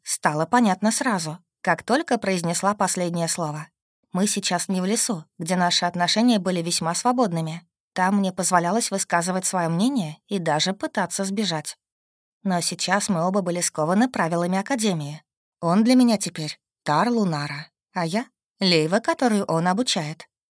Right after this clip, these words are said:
Свободное общение между нами в стенах Сартога недопустимо. И я совершила почти преступление, по местным меркам. Лицо оборотня побледнело, а глаза, наоборот,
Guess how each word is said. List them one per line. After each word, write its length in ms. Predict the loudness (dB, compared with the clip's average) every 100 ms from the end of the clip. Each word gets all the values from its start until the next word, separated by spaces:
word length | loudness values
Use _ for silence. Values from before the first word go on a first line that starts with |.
| _ _
Свободное 640 | -8 -2 0 2 2 2
общение 420 | 0 2 2 2 2
между 300 | -2 0 0
нами 260 | 2 2
в 60 | 0
стенах 320 | -2 -2 -2
Сартога 640 | -2 -6 0 0 0 -4 -4
недопустимо. 880 | -2 0 0 -2 -4 -2 -2 -4 -6 -16 _ _ _
И 60 | -4
я 240 | 0 0
совершила 580 | 0 -2 0 0 0 0
почти 420 | 0 0 0 -2
преступление, 840 | 0 0 0 -2 -2 -2 -2 -6 -10 _ _ -2
по 120 | 0
местным 420 | 2 0 0 2
меркам. 400 | 2 0 -8 -12 _ _ _ _ _ _
Лицо 420 | -2 0 0 0 0
оборотня 400 | 0 0 0 0
побледнело, 680 | 0 2 2 2 0 -6 -14 _ _ _ -4
а 140 | -2
глаза, 380 | 2 2 4 2
наоборот, 580 | 2 2 2 0 -4